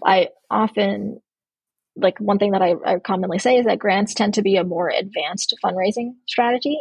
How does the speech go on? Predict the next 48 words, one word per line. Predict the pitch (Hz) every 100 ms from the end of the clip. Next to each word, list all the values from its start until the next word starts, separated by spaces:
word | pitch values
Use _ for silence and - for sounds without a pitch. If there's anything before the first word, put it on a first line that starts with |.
| -
and | 214
it | 190
may | 214 240
not | 240 214 196
be | 202
the | 190
right | 170 170 -
fit | -
for | -
you | 185 180
if | 196
you're | 202
really | 208 214 214
just | 190 -
getting | 175 180
started | - 190 190 202 - -
at | 196 160 - _ _
the, | 175 262 254 226
with | 196
your | 190
nonprofit. | 147 - - 226 - - _ - - - _ _ 202
And | 196 196 185 - 247
if | 214
you | 202
think | 214 240
about | 233 208
it, | 196 - _ -
um, | 196 190
it | -
kinda | - 220
makes | 185 - -
sense | 330 247 220
because | - 208 202 190 196 - _ _ _ _
with | 202 -
grants, | 277 294 262
you're | 226
going | 214 208 196
after | 185 -
institutional | 202 202 208 - 208 196 175
funders, | - - - 214 - -
and | 214
institutional | 226 240 269 254 254 247
funders | 220 208 208 202 196 -
will | 208
tend | 208 196 202
to |
be | 202 196
more | 196 190 190 180 175 190